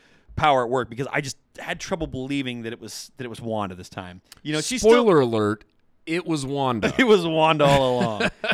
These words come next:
Speaker 1: Uh, which, that, it was Agatha all along, because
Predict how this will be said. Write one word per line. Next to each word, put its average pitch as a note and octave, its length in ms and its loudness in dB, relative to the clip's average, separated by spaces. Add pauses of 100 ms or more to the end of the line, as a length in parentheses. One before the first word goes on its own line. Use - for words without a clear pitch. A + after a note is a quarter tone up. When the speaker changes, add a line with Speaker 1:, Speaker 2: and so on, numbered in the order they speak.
(140)
Speaker 1:
Uh, C3+ 420 2 (380)
which, D#3+ 240 -4 (240)
that, F3 200 -4 (240)
it D#3+ 80 -4
was D3 100 -4
Agatha D3 300 2
all A#2 240 0
along, A#2 300 0
because A#2 360 -4